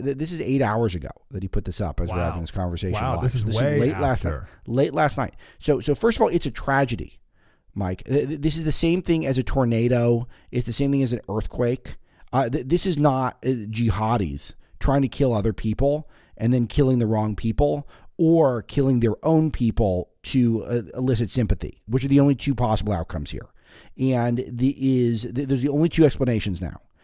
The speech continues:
Speaker 1: And, you know, we're talking over twenty-four hours later, and the
Speaker 2: Yes.
Speaker 1: president is acting as if this is a natural disaster. And then he's, it's not a tragedy. This is terrorism, is what this is. And it's either terrorism designed to hit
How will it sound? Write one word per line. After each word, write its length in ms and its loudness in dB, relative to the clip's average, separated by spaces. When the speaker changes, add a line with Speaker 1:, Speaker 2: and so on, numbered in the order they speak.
Speaker 1:
And, 400 -2
you 40 0
know, 120 0
we're 160 -2
talking 480 0
over 260 2
twenty-four 420 0
hours 300 -2
later, 400 -2
and 100 -4
the 60 -6
Speaker 2:
Yes. 80 -12
Speaker 1:
president 420 -2
is 180 -10
acting 340 -4
as 40 -4
if 80 -2
this 120 -4
is 120 -6
a 20 -8
natural 380 -6
disaster. 460 -8
And 180 0
then 320 0
he's, 480 -6
it's 560 -8
not 220 2
a 60 2
tragedy. 760 -4
This 140 -4
is 80 -4
terrorism, 540 0
is 100 -2
what 140 0
this 160 -4
is. 360 -4
And 140 0
it's 80 -6
either 320 0
terrorism 640 0
designed 540 -4
to 80 -2
hit 380 -4